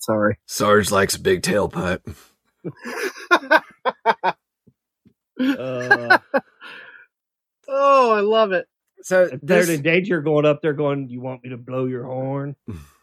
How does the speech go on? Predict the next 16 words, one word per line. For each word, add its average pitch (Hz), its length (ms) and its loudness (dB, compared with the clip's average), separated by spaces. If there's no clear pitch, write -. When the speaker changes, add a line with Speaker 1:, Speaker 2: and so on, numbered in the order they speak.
Speaker 1:
The 226 120 2
best 277 260 4
part 311 280 6
is 240 160 4
if 226 140 2
you 214 80 -4
do 226 140 2
a 202 80 0
facial, 226 420 2
you 170 80 -4
just 180 160 -6
turn 214 160 0
the 180 80 -2
windshield 233 380 0
wipers 160 360 0
on. 127 320 -6